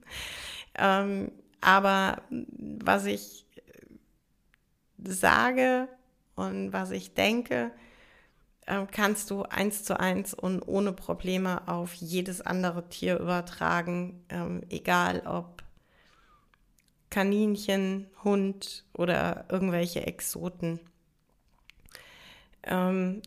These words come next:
um was es mir geht, ist, dass ich verdammt viele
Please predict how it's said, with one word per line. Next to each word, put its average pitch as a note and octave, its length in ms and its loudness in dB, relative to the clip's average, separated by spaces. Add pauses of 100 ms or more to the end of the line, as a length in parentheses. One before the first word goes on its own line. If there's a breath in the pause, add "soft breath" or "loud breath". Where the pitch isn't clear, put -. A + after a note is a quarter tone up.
um G3 200 0
was G3+ 180 2
es G#3+ 220 -4
mir G3 180 2
geht, A#3 540 -2 (100)
ist, - 600 -2 (1600 soft breath)
dass F#3+ 560 0
ich - 800 -6 (1700)
verdammt A3 1080 -2 (200)
viele G3+ 1000 -4